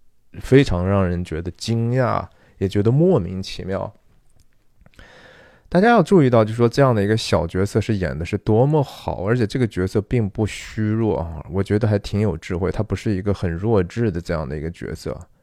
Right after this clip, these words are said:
他，他在整个的过-，周旋的过程中，他实际上是表现得非常的有智慧的一个人。科恩兄弟非常厉害的就是说在于他经常，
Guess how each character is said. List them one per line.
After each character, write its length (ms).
他， 140
他 180
在 160
整 260
个 160
的 120
过-， 220
周 220
旋 200
的 60
过 160
程 220
中， 180
他 140
实 220
际 80
上 200
是 140
表 260
现 220
得 80
非 200
常 220
的 100
有 220
智 280
慧 280
的 80
一 60
个 120
人。 240
科 120
恩 100
兄 160
弟 80
非 320
常 260
厉 160
害 160
的 80
就 140
是 140
说 160
在 200
于 180
他 120
经 220
常， 260